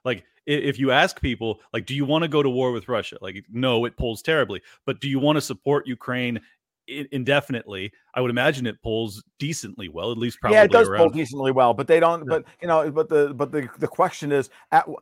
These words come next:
Speaker 2: the next, the, they never ask the follow-up question. At
Speaker 1: Hmm.
Speaker 2: what cost?
Speaker 1: Right. <laughs> Well,
Speaker 2: At what
Speaker 1: 'cause they don't
Speaker 2: price?
Speaker 1: wanna, they don't want us
Speaker 2: How
Speaker 1: to think
Speaker 2: much
Speaker 1: about
Speaker 2: are
Speaker 1: it.
Speaker 2: you willing to support Ukraine? Well,
Speaker 1: Right.
Speaker 2: you know, no, I'd like to see Ukraine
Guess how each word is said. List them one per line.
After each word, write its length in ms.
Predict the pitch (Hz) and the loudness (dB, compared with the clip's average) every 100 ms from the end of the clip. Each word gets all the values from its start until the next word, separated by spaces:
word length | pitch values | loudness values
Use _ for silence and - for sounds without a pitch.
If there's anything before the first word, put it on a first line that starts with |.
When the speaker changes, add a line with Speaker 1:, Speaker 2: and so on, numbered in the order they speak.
| _ | _
Speaker 2:
the 100 | - | 2
next, 220 | 165 180 - | 4 2 0
the, 140 | 156 | 2
they 160 | 143 160 | 6 6
never 200 | 165 151 | 4 2
ask 200 | 143 - | 0 -2
the 80 | |
follow-up 400 | - 214 147 98 | 0 2 2 0
question. 400 | - 101 - _ _ _ _ _ - | -4 -10 -10 _ _ _ _ _ 2
At 140 | 151 | 2
Speaker 1:
Hmm. 120 | 156 | 2
Speaker 2:
what 180 | 131 127 | 0 -2
cost? 680 | - - 185 - - - _ _ _ | -6 -2 -2 -2 -10 -20 _ _ _
Speaker 1:
Right. 260 | 147 147 - - - - | 0 0 -2 -12 -10 -8
<laughs> 180 | - | -8
Well, 160 | - 156 | 0 4
Speaker 2:
At 80 | 196 | 6
what 120 | 196 | 6
Speaker 1:
'cause 100 | 156 | 8
they 80 | 175 | 8
don't 100 | 175 | 10
Speaker 2:
price? 200 | 170 160 | 8 6
Speaker 1:
wanna, 40 | |
they 120 | 151 175 | 6 6
don't 180 | 170 | 6
want 40 | 170 | 8
us 60 | |
Speaker 2:
How 60 | 240 | 6
Speaker 1:
to 60 | 240 | 8
think 120 | 214 | 6
Speaker 2:
much 100 | 254 | 6
Speaker 1:
about 120 | 240 | 6
Speaker 2:
are 80 | 220 | 4
Speaker 1:
it. 40 | 202 | 2
Speaker 2:
you 80 | 185 | -2
willing 260 | 180 170 | -2 -2
to 60 | 139 | -4
support 340 | 127 135 143 | -10 -4 -4
Ukraine? 420 | 120 113 135 101 - - | -4 -4 -2 -2 -8 -12
Well, 260 | - 277 143 | 4 8 8
Speaker 1:
Right. 80 | 160 | 6
Speaker 2:
you 40 | |
know, 140 | 160 151 | 0 0
no, 140 | 160 | 2
I'd 160 | 165 170 | 4 4
like 180 | 180 - | 2 0
to 80 | |
see 160 | - 185 | -8 -8
Ukraine 480 | 165 - 165 156 | -8 -4 -2 -2